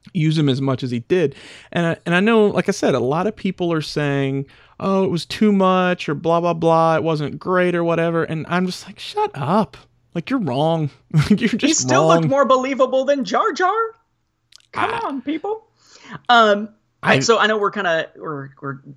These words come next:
Speaker 2: kinda narrowing down the time that we have here.
Speaker 1: Mm-hmm.
Speaker 2: Um,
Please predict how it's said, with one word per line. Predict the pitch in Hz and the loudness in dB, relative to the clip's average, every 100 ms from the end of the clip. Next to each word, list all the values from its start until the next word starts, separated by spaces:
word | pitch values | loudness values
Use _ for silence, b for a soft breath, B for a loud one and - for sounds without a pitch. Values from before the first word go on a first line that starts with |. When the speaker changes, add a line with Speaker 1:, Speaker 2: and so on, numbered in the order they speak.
| _ _ _ | _ _ _
Speaker 2:
kinda | - 151 | -8 0
narrowing | 139 175 175 156 | 2 4 4 4
down | 147 151 | 2 0
the | 135 | -2
time | - 143 147 | -4 -2 -2
that | |
we | 131 131 | -4 -4
have | 127 120 | -4 -4
here. | 160 127 127 b | -4 -4 -4 b
Speaker 1:
Mm-hmm. | 175 165 180 | 4 4 6
Speaker 2:
Um, | 151 135 127 120 - | 4 4 2 -4 -14